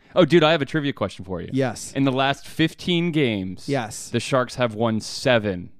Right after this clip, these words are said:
Speaker 1: of those fifteen games.
Speaker 2: Yes.
Speaker 1: How many games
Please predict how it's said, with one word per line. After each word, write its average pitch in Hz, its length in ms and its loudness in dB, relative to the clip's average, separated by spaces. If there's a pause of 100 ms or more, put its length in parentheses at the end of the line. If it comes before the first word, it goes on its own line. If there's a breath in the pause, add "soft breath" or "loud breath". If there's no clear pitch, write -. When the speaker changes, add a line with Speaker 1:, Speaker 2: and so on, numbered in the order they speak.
(500)
Speaker 1:
of 113 80 -2
those 107 220 -2
fifteen 104 560 -4
games. 90 500 -10
Speaker 2:
Yes. 123 560 -4
Speaker 1:
How 127 240 0
many 156 240 4
games 123 720 0